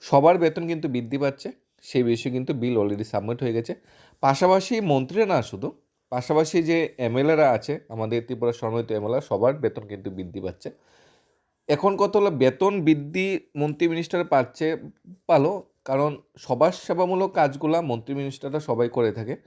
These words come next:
নিজের জীবনকে বাজি রেখে, নিজের জীবন গড়কে, মানে, গড়ে সময় অতটুক দেওয়া যে-, যায় না, খালি জনকল্যাণমূলক কাজ, আজকে এই সভা, কালকে সেই সভা, তারপর সেন্ট্রাল গভর্নমেন্টের টাকা আসলে টাটা-, টাকাগুলা সঠিক রূপায়ণ, বাস্তবায়ন, এবং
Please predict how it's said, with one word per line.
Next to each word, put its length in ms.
নিজের 380
জীবনকে 520
বাজি 300
রেখে, 320
নিজের 380
জীবন 380
গড়কে, 400
মানে, 800
গড়ে 200
সময় 360
অতটুক 300
দেওয়া 240
যে-, 220
যায় 160
না, 120
খালি 260
জনকল্যাণমূলক 920
কাজ, 280
আজকে 320
এই 240
সভা, 400
কালকে 340
সেই 340
সভা, 400
তারপর 280
সেন্ট্রাল 380
গভর্নমেন্টের 360
টাকা 280
আসলে 260
টাটা-, 440
টাকাগুলা 460
সঠিক 460
রূপায়ণ, 480
বাস্তবায়ন, 600
এবং 440